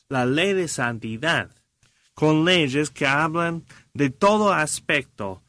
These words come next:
de la vida humana. La santidad es el tema central de este libro, y esta sección nos demuestra que Dios tiene interés en cada parte de nuestras vidas.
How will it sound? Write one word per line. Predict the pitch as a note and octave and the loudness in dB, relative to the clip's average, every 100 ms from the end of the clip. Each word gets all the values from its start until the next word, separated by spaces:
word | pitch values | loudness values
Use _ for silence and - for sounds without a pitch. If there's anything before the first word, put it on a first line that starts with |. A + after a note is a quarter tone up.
| _ _ - | _ _ -20
de | A2+ G#2 B2+ B2+ B2+ - _ - | -12 -2 0 2 -2 -6 _ -6
la | C3 B2 | -2 0
vida | C3+ D#3+ D#3+ | 0 0 2
humana. | D3+ D3+ D#3 B2+ E2+ - _ _ _ | 0 0 0 -2 -6 -16 _ _ _
La | - B2 | -8 -6
santidad | - D3 C#3+ D#3 E3+ G3 A3 | -2 0 0 -4 -4 -2 -2
es | F#3 - | -2 -6
el | C3+ | -6
tema | F3 F#3 G3 | -4 -2 -2
central | E3+ - C#3+ C3+ E3+ F3 D3+ | -4 -4 -6 -4 0 0 0
de | |
este | C3 - | -4 -6
libro, | A#2 A2 F#2+ F2+ E2 - _ _ _ | -6 -6 -8 -12 -16 -18 _ _ _
y | F#3+ | 2
esta | G3+ G3 | 2 -2
sección | F3+ D#3+ C#3+ - F3 F3+ D#3+ | -4 -4 -4 -4 -2 0 -2
nos | C3 - | -2 -4
demuestra | A#2 A#2+ D#3 D3 - A#2 | -4 -2 -2 -4 -8 -14
que | - B2 | -8 -8
Dios | A#2 F3 G#3 G#3+ - | -4 -2 0 -2 -6
tiene | C3+ B2 | -6 -4
interés | B2 A#2 D#3+ F#3+ F#3+ | -6 -6 -6 -4 -6
en | F3+ E3 | -8 -6
cada | F3+ G#3 G3+ | -2 -2 -2
parte | F#3+ F#3+ G#3 G3+ - G2 F#2+ _ | -2 0 2 0 -8 -14 -16 _
de | C#3 | -6
nuestras | C#3+ E3+ - D#3+ | -4 -4 -6 -8
vidas. | E3 E3 G2+ E2 - - | -6 -6 -8 -12 -20 -20